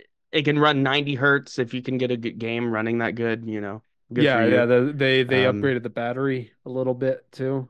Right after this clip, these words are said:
Speaker 1: That's
Speaker 2: I
Speaker 1: longer
Speaker 2: mean,
Speaker 1: battery life.
Speaker 2: I mean, I,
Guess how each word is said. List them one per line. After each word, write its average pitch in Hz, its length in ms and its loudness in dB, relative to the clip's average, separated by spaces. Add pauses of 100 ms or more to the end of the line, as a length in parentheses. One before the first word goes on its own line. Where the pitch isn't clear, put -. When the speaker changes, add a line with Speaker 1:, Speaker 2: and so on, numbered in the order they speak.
(140)
Speaker 1:
That's 165 340 4 (140)
Speaker 2:
I 160 80 6
Speaker 1:
longer 165 140 6
Speaker 2:
mean, - 0 -
Speaker 1:
battery 147 320 6
life. 147 300 2 (840)
Speaker 2:
I 143 100 0
mean, 147 480 2
I, 147 200 2